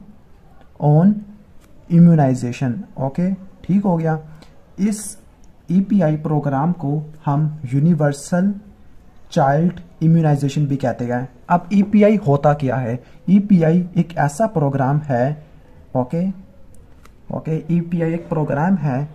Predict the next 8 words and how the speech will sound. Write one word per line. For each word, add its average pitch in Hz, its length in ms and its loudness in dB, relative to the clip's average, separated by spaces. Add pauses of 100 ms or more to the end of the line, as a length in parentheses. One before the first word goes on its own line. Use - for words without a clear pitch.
(140)
जिसमें 175 520 2 (160)
हम 160 200 2
immunization 165 720 4
करते 131 280 -4
हैं। 131 200 -2 (140)
किसकी? 220 440 0 (460)
Children 185 500 4 (640)
below 170 380 4